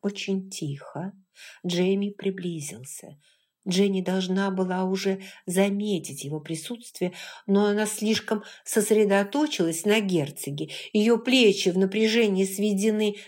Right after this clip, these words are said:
так сильно, что острые лопатки торчат под платьем пары ястребиных крыльев.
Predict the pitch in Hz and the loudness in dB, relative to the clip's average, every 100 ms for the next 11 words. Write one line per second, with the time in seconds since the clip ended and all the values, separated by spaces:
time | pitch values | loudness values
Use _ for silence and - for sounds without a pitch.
0 | - - 208 208 - 285 330 240 165 160 | -2 2 2 0 0 4 6 4 -2 -4
1 | - - - - 247 240 240 226 226 220 | -8 -8 0 4 6 4 0 2 4 4
2 | 214 220 302 302 - 208 226 247 247 - | 2 2 0 0 -2 0 4 2 2 2
3 | 254 202 190 180 175 - 214 262 262 277 | 4 4 2 -2 -2 2 2 2 0 -4
4 | 254 - - _ - 208 214 226 254 254 | -4 -12 -20 _ 4 6 8 6 2 -2
5 | - - 190 202 - 196 202 190 220 220 | -8 -6 2 2 4 2 2 2 2 2
6 | 220 - - 220 190 185 175 | -2 -2 2 4 4 2 -2